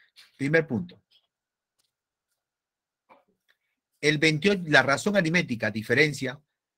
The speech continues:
del veintiocho por ciento del valor de A con el treinta y cinco por ciento del valor de B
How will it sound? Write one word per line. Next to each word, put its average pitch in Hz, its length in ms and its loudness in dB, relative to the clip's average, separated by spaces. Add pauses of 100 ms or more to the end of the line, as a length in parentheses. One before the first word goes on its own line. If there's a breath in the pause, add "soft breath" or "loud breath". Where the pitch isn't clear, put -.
(120)
del 139 260 -2
veintiocho 180 640 -2
por 143 200 -2
ciento 156 400 -4
del 131 120 -6
valor 117 320 -6
de 113 160 -6
A 113 160 -10 (2750)
con 139 160 0
el 123 100 -4
treinta 139 340 2
y 131 100 0
cinco 180 380 0
por 143 200 -2
ciento 156 320 -2
del 147 100 0
valor 120 300 -2
de 120 100 -4
B 117 260 -6